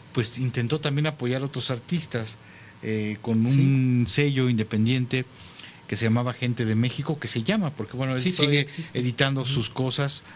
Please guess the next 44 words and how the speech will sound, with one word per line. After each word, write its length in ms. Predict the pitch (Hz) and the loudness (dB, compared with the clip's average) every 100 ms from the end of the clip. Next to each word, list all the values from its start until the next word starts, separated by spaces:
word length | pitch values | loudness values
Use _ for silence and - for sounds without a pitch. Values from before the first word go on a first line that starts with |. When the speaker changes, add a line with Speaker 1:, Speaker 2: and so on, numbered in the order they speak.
| - | -6
Speaker 1:
bajo 260 | 113 - 127 | -4 0 -2
ese 180 | 120 | 0
sello, 480 | 123 165 147 151 156 | 2 2 2 2 2
no 120 | 127 123 | 0 0
sé 160 | 123 | 0
si 100 | 123 | 0
eventualmente 640 | 110 113 127 120 117 120 110 - - - - | 0 0 2 0 0 -2 -4 -10 -18 -18 -2
todavía 300 | 127 120 120 | 0 2 0
editará 320 | 117 110 110 113 | 0 0 -2 0
algunas 360 | 107 110 107 | 2 2 2
de 60 | 104 | -2
otros 300 | 107 107 - | -2 -2 -2
artistas, 440 | 110 139 - 175 | -2 -2 0 -2
pero 280 | - 123 117 113 - - - | -2 -2 -2 -6 -16 -10 -4
por 120 | 123 | 0
lo 80 | 131 | 2
menos 220 | 165 147 | 2 2
ya 100 | 156 | 0
sus, 300 | 151 131 - - | -2 -4 -6 -2
toda 200 | 160 151 | -2 0
su, 120 | 139 | -2
su 380 | 131 135 117 143 | -2 -2 0 0
obra, 220 | 147 156 - | 0 -2 -4
y, 120 | 131 - 139 | -6 -4 0
y 220 | 127 135 | 2 2
algo 300 | 135 151 180 | 2 2 0
que 240 | - 143 151 | 0 0 0
es, 260 | 147 - - - - - - | -2 -6 -10 -18 -18 -18 -6
que 100 | 131 | -2
fue 120 | 165 165 | 0 0
también 280 | 160 165 165 | 2 4 4
muy 120 | 170 | 4
visionario, 800 | 151 - 117 123 151 151 107 92 - - - | 2 2 2 2 2 2 0 -2 -10 -20 -6
¿no? 180 | 117 147 | 0 2
En 260 | 127 110 113 | 2 2 2
ese 160 | 113 | 0
aspecto, 540 | 110 - 120 - 139 156 | -2 -2 -4 -2 -4 -4
en 140 | 110 110 | -2 -2
el 100 | 107 | -2
aspecto 400 | 104 127 - 135 | -2 -4 -2 0
de 80 | 113 | 2
no 160 | 123 | 0
perder 400 | 120 120 113 120 | 0 -2 -2 0
nunca, 400 | 117 113 123 123 | 0 0 0 -2